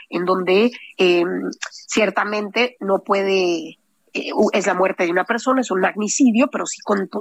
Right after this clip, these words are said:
eh, si comparamos con los números, por ejemplo, de México, en dos mil veinte, mientras que en Japón hubo una muerte por arma de fuego, en México hubieron veinticuatro mil ciento sesenta muertes por arma de fuego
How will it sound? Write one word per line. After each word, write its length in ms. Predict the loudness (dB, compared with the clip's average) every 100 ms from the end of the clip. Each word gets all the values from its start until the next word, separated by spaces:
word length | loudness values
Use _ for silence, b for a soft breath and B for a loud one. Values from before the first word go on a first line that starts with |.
| -2
eh, 100 | -2
si 260 | 2 0 2
comparamos 500 | 0 2 0 -2 0
con 140 | 0
los 120 | 2
números, 320 | 4 4 2
por 120 | 0 -2
ejemplo, 360 | 0 0 2
de 100 | 2
México, 680 | 2 0 -4 -2 0 2 2 B B -12
en 140 | -4
dos 160 | -2 2
mil 200 | 4 4
veinte, 360 | 4 2 -2 -4
mientras 400 | -4 -2 -6 -4
que 100 | -6
en 80 |
Japón 340 | -4 -2 0 0
hubo 140 | 0
una 180 | 2 2
muerte 440 | 2 -2 -2 -10 B B B
por 140 | 0 0
arma 200 | 2 0
de 80 |
fuego, 240 | 2 0 2
en 80 | 0
México 360 | -6 -4 -2
hubieron 420 | 2 2 2 2
veinticuatro 680 | 2 0 0 -2 -2 -2 -2
mil 180 | 2 0
ciento 440 | 0 -2 0 -2 -2
sesenta 580 | -4 -4 -2 -2 -2
muertes 340 | -2 -2 -4 -6
por 180 | -2 -2
arma 200 | 0 -2
de 80 |
fuego 400 | 0 0 2 0